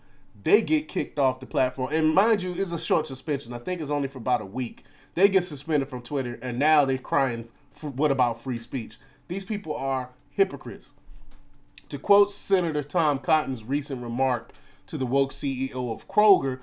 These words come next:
a company that fired Christian employees for not endorsing the grocery chain's L G B T advocacy,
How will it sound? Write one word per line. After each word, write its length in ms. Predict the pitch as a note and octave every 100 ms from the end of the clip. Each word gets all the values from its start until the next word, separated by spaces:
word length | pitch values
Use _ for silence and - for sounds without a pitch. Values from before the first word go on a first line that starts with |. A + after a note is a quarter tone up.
| - A#2
a 80 |
company 400 | - G3 F#3 E3 C#3+
that 220 | C3+ -
fired 380 | D3+ D3+ C#3 -
Christian 420 | E3 D3+ D3 C3
employees 560 | B2+ D#3+ D#3 C#3 C3
for 140 | - B2
not 300 | C3+ D3 C3+
endorsing 480 | A#2+ C3+ C#3 C#3 B2
the 60 |
grocery 480 | G#2+ C3 C3+ C3 B2+
chain's 380 | B2+ C3 B2+ -
L 160 | C3 B2+
G 280 | A2 B2+ A#2+
B 220 | B2 B2+
T 420 | - C#3 B2 A#2+ - _ -
advocacy, 840 | D3 F3 C#3 B2 A2+ - A2+ A2